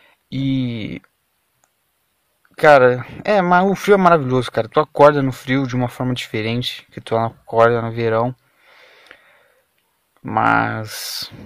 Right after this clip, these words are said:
é, aparentemente a gente tá perdendo isso também. O que que acontece? Esse ano não ia ter um fenômeno chamado El Niño,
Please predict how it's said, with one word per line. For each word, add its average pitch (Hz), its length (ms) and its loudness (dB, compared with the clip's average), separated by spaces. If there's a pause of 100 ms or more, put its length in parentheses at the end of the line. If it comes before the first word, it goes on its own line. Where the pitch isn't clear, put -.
(720)
é, 127 160 -4
aparentemente 120 720 -4
a 120 60 -4
gente 117 260 -6
tá 120 120 -4
perdendo 117 500 -6
isso 113 200 -12
também. 107 340 -10 (2250)
O - 100 -20
que 151 100 -8
que 156 60 0
acontece? 131 880 -2
Esse 139 400 -2
ano 123 480 2 (220)
não 127 400 0
ia 131 260 2 (160)
ter 113 380 -6
um 120 140 -10
fenômeno 120 480 -2
chamado 117 520 -2
El 127 220 2
Niño, 101 420 -6